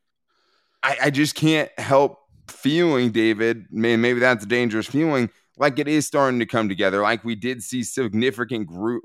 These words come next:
growth in Nazir Adderley last year, and that this potentially is the season in a contract year where it can come together and you see a guy who was kind of whatever, and now it's like we're looking at him in an entirely different light.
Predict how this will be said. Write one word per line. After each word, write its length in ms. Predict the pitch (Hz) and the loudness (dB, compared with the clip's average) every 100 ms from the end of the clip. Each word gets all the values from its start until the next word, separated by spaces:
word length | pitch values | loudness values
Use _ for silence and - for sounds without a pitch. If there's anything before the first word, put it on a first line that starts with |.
| 95 | -10
growth 400 | 95 127 135 - 135 | -4 -2 -2 -6 -4
in 160 | 139 | 0
Nazir 340 | 131 107 120 113 | 0 -2 0 2
Adderley 360 | 110 113 117 | 2 2 0
last 360 | 113 113 113 - | 2 2 0 -2
year, 140 | 127 | -2
and 140 | 110 107 | 0 2
that 240 | 104 92 | 0 -2
this 160 | 120 - | -6 -4
potentially 600 | 117 110 117 - 113 110 | -6 -4 -4 -2 -4 -4
is 100 | 95 | -6
the 60 | |
season 380 | - 117 107 107 | -10 -8 -6 -6
in 120 | 139 | -6
a 80 | 143 | -6
contract 600 | - 131 139 135 120 101 | -4 -2 -2 2 0 0
year 280 | 131 123 101 _ _ | 0 0 -2 _ _
where 200 | 123 165 | 2 4
it 140 | 160 - | 4 2
can 160 | 147 | -4
come 260 | - 143 143 | 0 0 0
together 420 | 131 123 131 139 | 2 2 2 2
and 80 | 127 | 2
you 80 | 110 | -2
see 200 | - 131 | -2 -2
a 40 | |
guy 260 | 117 117 127 | 2 2 2
who 80 | 120 | 2
was 160 | 117 | -2
kind 220 | - 127 120 | 0 0 0
of 80 | |
whatever, 540 | 110 113 156 175 190 170 _ - | 2 4 4 2 -2 -4 _ -2
and 140 | 139 | 2
now 220 | 139 139 131 | 4 4 2
it's 140 | 131 | 2
like 180 | 127 107 | 0 2
we're 100 | 123 | 0
looking 320 | 123 120 113 | 0 0 -2
at 140 | 113 | 0
him 100 | 107 | 0
in 60 | 107 | -2
an 40 | |
entirely 440 | 101 101 98 98 95 | -4 -2 0 0 -2
different 320 | 90 87 85 | -4 -4 -6
light. 180 | 78 | -10